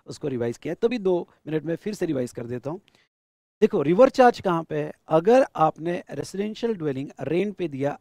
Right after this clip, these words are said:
रजिस्टर्ड पर्सन को, तो रजिस्टर्ड पर्सन को रेंट पे दिया तो ही रिवर्स चार्ज होगा। इसका एक एक्सेप्शन जो मैंने एग्जम्पशन में पढ़ा है कि अगर सर्विस लेने वाला रजिस्टर्ड पर्सन है लेकिन वो प्रोप्राइटर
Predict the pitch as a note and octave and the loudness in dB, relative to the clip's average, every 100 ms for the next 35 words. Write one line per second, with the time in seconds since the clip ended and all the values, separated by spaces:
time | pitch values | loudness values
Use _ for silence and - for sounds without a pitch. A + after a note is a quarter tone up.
0 | - - D#3+ G3+ - - B3+ G3+ C3+ - | -10 -4 -2 -2 -6 2 2 2 -4 -4
1 | G#2+ - D3 - _ _ _ _ _ - | -14 -10 -10 -12 _ _ _ _ _ -2
2 | F#3+ D#3+ F#3 - D4 C4+ A#3 G#3+ F#3+ F#3+ | 2 2 -2 -2 0 2 -2 -2 -8 -4
3 | E3 D3 C#3+ C#3 C#3 - _ G3+ F#3 G#3 | -4 -6 -8 -8 -6 -8 _ -2 0 0
4 | C3+ A#2+ - B2 A#2 A#2+ - - _ _ | -2 -4 -6 -10 -8 -10 -12 -18 _ _
5 | _ _ - - G3 F3 F#3+ D#3+ - F#3+ | _ _ -12 -2 2 2 0 -10 -10 -10
6 | - A#3 G3+ E3+ D#3 C3 C#3+ C#3+ C#3+ C#3 | -6 -4 -2 -2 -2 -4 -8 -8 -12 -8
7 | C3 C#3 D#3+ _ _ _ _ _ - A#3 | -4 -4 -6 _ _ _ _ _ -4 -2
8 | A#3+ F#3+ A#3 C#4 A#3 G#3+ A3 F#3+ F3 E3+ | 0 6 10 8 6 -4 -6 -4 -2 2
9 | D#3+ E3 E3 C#3+ D3 D#3 D3 C3+ D3 E3+ | 4 4 2 -2 -6 -10 -8 -10 -8 -10
10 | A3+ F3+ G3 G3 G#3 - F3 - G3+ G#3 | -6 -6 -4 -2 -2 -2 -4 0 0 2
11 | A#3 A#3 | 2 2